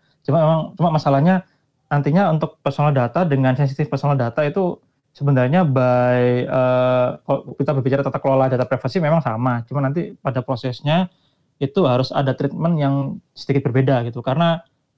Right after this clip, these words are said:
ini mungkin kalau berbicara di sedikit ke teknis ya, kalau misalnya sensitif personal data itu kan sebenarnya data yang memang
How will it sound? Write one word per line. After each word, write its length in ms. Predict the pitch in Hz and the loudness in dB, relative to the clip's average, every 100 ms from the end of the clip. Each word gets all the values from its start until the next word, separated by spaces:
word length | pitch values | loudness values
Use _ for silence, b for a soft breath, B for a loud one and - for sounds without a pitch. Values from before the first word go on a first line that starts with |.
| _ - | _ -2
ini 120 | 160 | 2
mungkin 160 | 185 180 | 2 2
kalau 140 | 151 | -2
berbicara 480 | 139 120 123 139 156 | -2 -2 0 0 2
di 400 | 135 120 123 - | 2 0 -2 -4
sedikit 320 | - - 139 | -10 -8 -6
ke 160 | - 139 | -2 -2
teknis 320 | 135 147 151 | -2 -2 -2
ya, 160 | 120 120 - | -2 -8 -10
kalau 240 | - 135 135 | -2 0 0
misalnya 640 | 139 139 139 143 143 139 _ _ _ _ | -2 0 0 0 0 -2 _ _ _ _
sensitif 400 | - 143 131 170 | -6 -4 -2 -4
personal 240 | - 151 127 | 0 0 0
data 240 | 117 139 | 0 -2
itu 160 | 139 165 | -2 -2
kan 80 | |
sebenarnya 320 | 185 139 180 143 | -4 -2 -2 -2
data 240 | 123 143 147 | -2 -2 -2
yang 80 | 143 | -2
memang 400 | 139 147 147 | -2 -2 -4